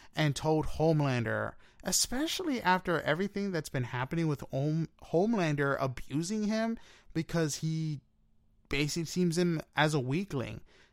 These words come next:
And he criticizes him, and just A-Train is like,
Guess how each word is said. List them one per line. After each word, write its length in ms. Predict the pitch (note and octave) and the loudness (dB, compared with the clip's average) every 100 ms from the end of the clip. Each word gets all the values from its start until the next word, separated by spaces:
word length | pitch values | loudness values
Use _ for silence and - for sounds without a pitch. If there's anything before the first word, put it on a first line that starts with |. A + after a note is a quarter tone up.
| - _ C#3+ | -20 _ 0
And 440 | D3 D3 C#3 B2+ | 2 2 0 -2
he 280 | - D3 C#3+ | -4 -6 -4
criticizes 840 | - D3 G#3+ - C#3 B2 A#2 A2 | 0 2 4 2 2 2 -2 -2
him, 240 | A#2+ A#2 | 0 0
and 180 | A#2+ B2+ | 0 -2
just 200 | C3 - - | -2 -4 -2
A-Train 480 | C3 C#3+ C#3 C#3 C3 | -2 -2 -2 0 0
is 140 | - | 0
like, 240 | A#2+ A#2 | 0 0